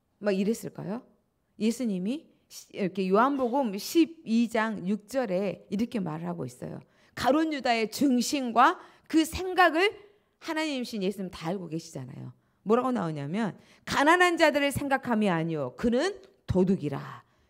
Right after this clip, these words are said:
돈깨를 맞고 거기에 넣는 것을 훔쳐감이라." 도둑의 아비가 누구예요?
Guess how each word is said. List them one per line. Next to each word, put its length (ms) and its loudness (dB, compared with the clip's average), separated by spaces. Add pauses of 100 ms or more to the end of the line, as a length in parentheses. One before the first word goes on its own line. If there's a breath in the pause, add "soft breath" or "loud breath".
(100)
돈깨를 480 4
맞고 640 0
거기에 300 2
넣는 380 2
것을 300 0 (180 loud breath)
훔쳐감이라." 920 -12 (1080)
도둑의 340 0
아비가 320 0
누구예요? 540 -4